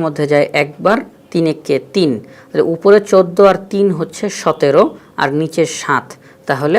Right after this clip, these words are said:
আমরা দেখলাম সাত ভাগের সতেরো, এটি হচ্ছে সঠিক উত্তর। তাহলে ক নম্বর অপশন হচ্ছে সঠিক। আমরা চাইলে, চাইলে কিন্তু এটাকে মিশ্র ভগ্নাংশে রূপান্তর করতে পারতাম, কিন্তু যেহেতু আমাদের এখানে ফলাফলের মধ্যে মিশ্র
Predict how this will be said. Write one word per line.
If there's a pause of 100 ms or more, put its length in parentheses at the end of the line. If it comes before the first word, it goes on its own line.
আমরা (100)
দেখলাম (160)
সাত (100)
ভাগের
সতেরো, (420)
এটি
হচ্ছে (400)
সঠিক
উত্তর।
তাহলে (100)
ক (140)
নম্বর
অপশন
হচ্ছে (100)
সঠিক। (400)
আমরা
চাইলে, (200)
চাইলে
কিন্তু
এটাকে (100)
মিশ্র (120)
ভগ্নাংশে
রূপান্তর
করতে
পারতাম, (320)
কিন্তু
যেহেতু
আমাদের
এখানে (120)
ফলাফলের
মধ্যে (440)
মিশ্র